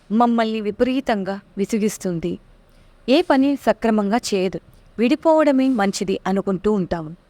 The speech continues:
సమస్యలు విపరీతంగా పెరిగిపోయి, కొంతమంది భార్యాభర్తలు కోర్టుకు వెళ్ళినట్లు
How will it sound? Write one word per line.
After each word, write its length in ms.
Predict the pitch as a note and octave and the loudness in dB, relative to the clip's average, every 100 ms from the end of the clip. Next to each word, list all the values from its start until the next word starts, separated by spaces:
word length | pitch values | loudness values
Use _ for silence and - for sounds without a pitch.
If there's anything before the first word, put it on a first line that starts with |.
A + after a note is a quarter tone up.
| _ - _ _ - | _ -20 _ _ -2
సమస్యలు 520 | G#3+ C4 - D4 C4+ | 2 2 2 2 4
విపరీతంగా 580 | G#3+ F#3+ G#3 G#3 G3+ A#3 | 2 0 -2 0 -2 0
పెరిగిపోయి, 680 | G3 F3+ G3 - G#3 E4+ - _ _ _ _ | -2 0 -2 -2 0 0 -2 _ _ _ _
కొంతమంది 460 | G4+ F#4+ E4+ D#4+ D#4 | -2 0 2 2 0
భార్యాభర్తలు 960 | G3 G3 A#3 D#4 A#3 - G#3+ G#3+ G#3+ _ - - _ - | -2 0 2 0 0 -4 -4 -4 -8 _ -20 -20 _ 0
కోర్టుకు 560 | D4 F4 F4 - - | 2 2 0 -4 -6
వెళ్ళినట్లు 680 | G#3+ G#3+ A3 A#3 G3+ - D4 | 2 2 4 2 0 -2 -4